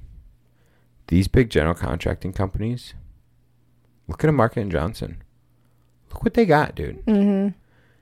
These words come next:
Speaker 1: They clearly have to charge, probably, I would think they have to charge three times an hour what we charge,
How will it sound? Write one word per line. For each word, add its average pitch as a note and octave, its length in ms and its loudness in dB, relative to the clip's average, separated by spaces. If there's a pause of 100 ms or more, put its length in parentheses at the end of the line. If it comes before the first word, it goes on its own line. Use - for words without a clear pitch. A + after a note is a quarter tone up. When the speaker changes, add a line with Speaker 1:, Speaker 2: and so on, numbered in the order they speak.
(2000)
Speaker 1:
They C3 160 8
clearly E3 680 6 (320)
have D#3 240 4
to A#2 100 -2
charge, D#3+ 640 2 (1200)
probably, A2 720 8
I G2+ 100 2
would G#2 140 8
think A#2 160 2
they A2 80 8
have A2 100 4
to G2+ 80 -4
charge G2+ 300 4
three F2+ 240 0
times G2+ 540 -2 (880)
an F#2+ 120 4
hour F#2 260 6
what F2+ 140 6
we G2 120 0
charge, C#3+ 440 2